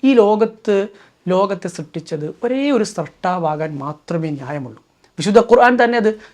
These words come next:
ചോദിക്കുന്നത് കാണാം. "ലൗ കാന ഫീഹിമ ആലിഹത്തുൻ ഇല്ലല്ലാഹു ലഫസദത", ഈ,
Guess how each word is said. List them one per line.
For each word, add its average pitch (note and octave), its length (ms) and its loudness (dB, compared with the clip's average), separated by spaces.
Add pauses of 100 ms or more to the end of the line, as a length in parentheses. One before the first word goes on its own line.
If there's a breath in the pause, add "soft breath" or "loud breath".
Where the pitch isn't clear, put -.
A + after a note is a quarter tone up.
ചോദിക്കുന്നത് D#3+ 540 -6
കാണാം. A#2 180 -16 (360 soft breath)
"ലൗ D#3+ 180 2
കാന G3+ 220 4
ഫീഹിമ G#3+ 480 -2
ആലിഹത്തുൻ F#3 600 -2 (340 soft breath)
ഇല്ലല്ലാഹു F3 760 0
ലഫസദത", C#3+ 640 -10 (480 soft breath)
ഈ, B3+ 280 4